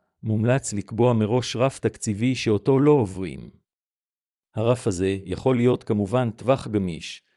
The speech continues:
אולם נסו להיות יציבים ולא לעבור אותו. החשיבות של הרף הזה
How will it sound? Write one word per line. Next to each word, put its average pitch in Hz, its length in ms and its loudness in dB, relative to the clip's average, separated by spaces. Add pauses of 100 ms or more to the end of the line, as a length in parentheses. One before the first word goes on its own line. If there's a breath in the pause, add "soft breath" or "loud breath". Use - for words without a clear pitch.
(200)
אולם 104 320 0
נסו 110 300 -2
להיות 113 320 2
יציבים 123 600 -4 (100)
ולא 143 300 4
לעבור 104 420 2
אותו. - 400 -10 (960)
החשיבות 101 540 -4
של 92 180 0
הרף 95 300 -2
הזה 101 300 -2